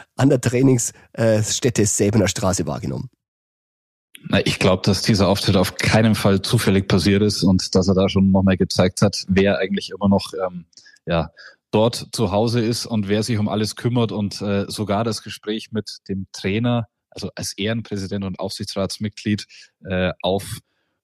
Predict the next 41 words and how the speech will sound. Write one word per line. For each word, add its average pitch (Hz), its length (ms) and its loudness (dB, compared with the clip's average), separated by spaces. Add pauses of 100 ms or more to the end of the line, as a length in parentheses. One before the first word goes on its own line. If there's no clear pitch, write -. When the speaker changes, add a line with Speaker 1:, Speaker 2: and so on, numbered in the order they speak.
(320)
Speaker 2:
dem 90 240 -4 (140)
Spielfeld 101 580 0
sucht. - 500 -6
Von 90 100 -8
daher 87 380 0
war 92 140 0
schon 95 200 -2
ein, 92 180 -2
ein, 104 300 0
ein 123 160 2
mächtiger 156 540 0
Auftritt 147 320 0
von 127 140 -6
ihm 123 140 0
und 113 140 -4
einer 113 260 0
mit 110 220 -4
einer 107 220 -4 (140)
Botschaft, 110 500 -4
glaub 82 200 -10
ich. - 80 -14 (480)
Speaker 1:
Ja, 113 180 -4 (120)
ich 110 100 -8
glaub, 127 200 2
die 139 100 2
Botschaft 143 400 4
ist - 160 0
angekommen, 147 460 2
vor 127 80 2
allem 131 120 4
im 131 120 4
zweiten 127 420 0
Stock. - 420 0
Wer 131 100 2
es - 80 0
nicht 143 140 0
weiß, 127 280 -2
da - 200 -2
sind 123 220 -2
die 117 80 -2
Chefbüros. 113 680 0